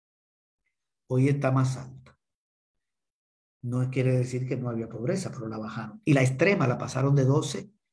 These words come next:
a seis. Hoy está en doce. Es decir, que fueron diez años que uno podría decir no sirvieron para nada. Porque todo lo que se hizo, sirvieron. Ok,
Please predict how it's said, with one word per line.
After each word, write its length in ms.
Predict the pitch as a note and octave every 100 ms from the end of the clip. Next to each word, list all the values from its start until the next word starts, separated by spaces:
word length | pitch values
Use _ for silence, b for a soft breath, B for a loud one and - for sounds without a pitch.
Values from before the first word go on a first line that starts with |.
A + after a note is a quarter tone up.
| _ _ _ _ -
a 100 | A#2
seis. 460 | - - A2 - -
Hoy 160 | - C#3+
está 160 | D3 C#3
en 100 | B2+
doce. 560 | C#3+ - D3 - - _ _ _ _ _ _ _ _ _ _ _ _ _ _ _
Es 100 | C#3
decir, 320 | D3 D#3+ E3
que 320 | D#3 C#3+ - -
fueron 320 | - E3 E3+
diez 260 | F3 F3 E3+
años 400 | D3 B2+ C#3 - - - _ _ _ _ _ _ _ _ _ _
que 440 | C3+ C3 C3 C3 - -
uno 240 | C#3+ D3
podría 280 | D3 D3 D3
decir 240 | C#3+ C#3 C#3
no 120 | C#3
sirvieron 380 | C#3+ C3+ C3 B2+
para 200 | A#2+ G#2+
nada. 400 | C3+ F#3 - _ _ _
Porque 220 | C3+ C3+
todo 240 | C3+ F3+
lo 100 | G#3+
que 120 | G#3+ G#3+
se 160 | G#3
hizo, 420 | F3 D3+ C#3 -
sirvieron. 720 | - C3 B2 B2 - C3 - -
Ok, 200 | C3 C3